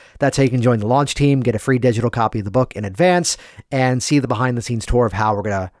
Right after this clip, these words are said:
really, really launch this thing. Here are the Work Star-, Work Smart action steps for Power Premise. You can have reasons or you can have results. Compile a list of the reasons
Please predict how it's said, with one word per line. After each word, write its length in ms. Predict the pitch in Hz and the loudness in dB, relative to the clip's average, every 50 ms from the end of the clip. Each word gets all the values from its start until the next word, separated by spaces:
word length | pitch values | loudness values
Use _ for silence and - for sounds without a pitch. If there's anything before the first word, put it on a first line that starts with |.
| _ - | _ -2
really, 220 | 113 123 113 107 | 0 0 0 2
really 200 | 95 107 98 101 | 0 -2 -4 -2
launch 300 | 98 92 95 98 - - | -2 -2 -2 -4 -6 -6
this 180 | - 92 - - | -8 -8 -8 -8
thing. 300 | - 90 90 82 98 - _ - - - - _ _ _ _ _ - | -10 -10 -10 -10 -14 -16 _ -20 -20 -20 -20 _ _ _ _ _ -2
Here 140 | - 180 170 | 0 2 2
are 20 | |
the 60 | 160 | 2
Work 180 | 151 160 151 - | 2 0 -2 0
Star-, 240 | - 151 139 139 - 127 - - | 0 0 0 0 -2 -6 -8 0
Work 220 | 160 147 147 - | 0 0 2 0
Smart 240 | - - 135 131 123 | 0 0 0 0 0
action 360 | - 117 120 - - - 117 104 | 0 -2 -4 -4 -4 -6 -8 -6
steps 360 | - - 110 104 - - - | -4 -4 -6 -6 -6 -10 -8
for 340 | - 120 110 104 101 101 101 | -4 -2 -2 0 0 -2 -4
Power 360 | - - 95 87 85 87 95 | -4 -4 -2 -2 -2 -2 -4
Premise. 420 | - - 95 - - - - - _ _ _ _ _ _ _ _ _ _ _ _ _ _ _ _ _ _ _ _ - - - - - - _ _ _ | -6 -8 -10 -8 -8 -10 -10 -10 _ _ _ _ _ _ _ _ _ _ _ _ _ _ _ _ _ _ _ _ -20 -20 -20 -20 -20 -20 _ _ _
You 120 | - 139 143 | -2 -2 0
can 100 | 139 147 | 2 2
have 180 | 143 131 104 | 0 0 0
reasons 680 | 117 143 170 190 180 - 214 214 208 196 - - - _ _ _ _ _ _ _ - | 2 2 4 2 2 0 -2 -2 -2 -4 -6 -12 -14 _ _ _ _ _ _ _ 0
or 80 | 143 | 2
you 100 | 139 135 | 2 4
can 120 | 127 135 127 | 2 2 2
have 200 | 123 117 113 104 | 2 0 0 0
results. 580 | 117 95 101 104 71 60 - - - - - _ _ _ _ _ _ _ _ - - - - | -2 -2 0 -2 -4 -4 -6 -6 -8 -8 -8 _ _ _ _ _ _ _ _ -20 -20 -12 -4
Compile 540 | - 143 135 - 156 165 180 185 196 185 - | -2 0 0 2 2 2 2 2 2 0 2
a 80 | 147 139 | 0 0
list 400 | 127 135 147 156 139 - - - - | 2 4 2 2 2 0 -6 -6 -8
of 140 | 117 95 | -8 -4
the 80 | 98 113 | -4 -4
reasons 680 | 104 - 196 247 226 147 - - - - - - - - | 0 2 2 2 2 2 -2 -6 -10 -12 -14 -14 -14 -14